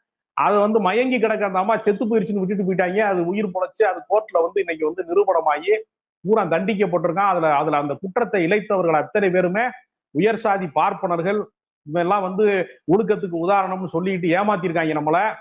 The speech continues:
அவங்க அத்தனை பேரும் நன்னடத்தை கிடையாது, அவங்களுக்கு நடத்தையே கிடையாது.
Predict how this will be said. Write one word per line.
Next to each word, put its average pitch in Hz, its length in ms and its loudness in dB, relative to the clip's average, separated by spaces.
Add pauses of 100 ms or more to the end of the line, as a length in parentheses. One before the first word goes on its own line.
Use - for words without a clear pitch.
(340)
அவங்க 160 260 0
அத்தனை 196 300 -2
பேரும் 208 280 0
நன்னடத்தை 214 520 -2
கிடையாது, 185 260 0
அவங்களுக்கு 180 400 -2
நடத்தையே 247 400 0
கிடையாது. 202 600 -2